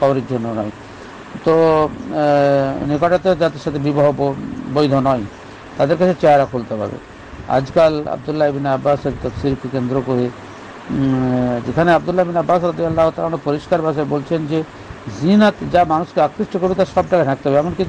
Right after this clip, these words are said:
পোশাক যদি আকর্ষণীয় হয় তো সেটাকে ঢাকতে হবে, চেহারা থেকে আকর্ষণের কী আছে? সুতরাং পর্দার তো করতেই হবে, পর্দা ছাড়া কোনো উপায় নেই। আর আজকাল যা অঘটন ঘটছে, অন্ততপক্ষে বা-, উম,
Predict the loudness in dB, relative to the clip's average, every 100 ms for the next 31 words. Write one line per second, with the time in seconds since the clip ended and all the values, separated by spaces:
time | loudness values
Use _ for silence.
0 | -2 0 4 2 2 2 0 0 -4 -2
1 | 0 -2 -2 2 2 4 2 0 -4 -4
2 | -10 -18 -20 -20 2 4 6 2 -4 0
3 | 2 2 -2 -2 -2 0 0 0 -6 -16
4 | -16 -16 -16 -18 -18 -18 -4 2 4 4
5 | 4 4 4 2 0 0 0 -2 0 -4
6 | -4 -8 -12 -16 -14 -4 -2 2 0 2
7 | 2 2 2 0 2 2 2 -2 -4 -8
8 | -14 -16 -12 0 2 2 2 0 2 0
9 | 0 -2 -4 -2 -2 -2 -2 -2 -4 -14
10 | -20 -18 -8 -8 -4 -4 -2 -6 0 4
11 | 4 4 -2 -10 -12 -14 -10 -8 0 0
12 | 0 -4 -2 0 0 -2 -4 -6